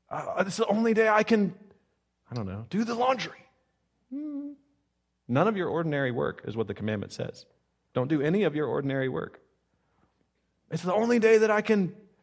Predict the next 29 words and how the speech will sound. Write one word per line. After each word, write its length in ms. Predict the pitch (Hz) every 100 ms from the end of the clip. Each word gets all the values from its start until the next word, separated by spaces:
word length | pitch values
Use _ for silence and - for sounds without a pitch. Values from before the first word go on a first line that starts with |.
| _ _ _
work 180 | 190 226
my 100 | 208
side 340 | 180 254 254
hustle." 440 | 175 170 - 95 - _ _ _ _
Then 180 | 101 110
you 120 | 143
need 180 | 160 160
a 60 | 165
new 160 | 170
side 240 | 160 202 277
hustle. 360 | 110 - - _ _ _ _ _ _ _ _ _ _ _ -
Or 80 | 98
maybe 240 | 120 156
a 80 | 131
new 160 | 143 160
first 280 | 202 233
hustle. 280 | - 95 92 -
I 80 |
don't 140 | 269 131
know. 360 | 104 180 185 - _ _ _ _ _ _ _ _ _ _ _ _ _ _ -
But 120 | 156
you 100 | 160
need 220 | 170 214
to 60 | 202
trust 280 | - 208 208
the 80 |
Lord. 420 | 214 302 339 - - _ _ _ _ _ _ _ _
Obey 960 | 170 196 220 233 220 - - 185 247 285
him, 480 | 113 92 92 156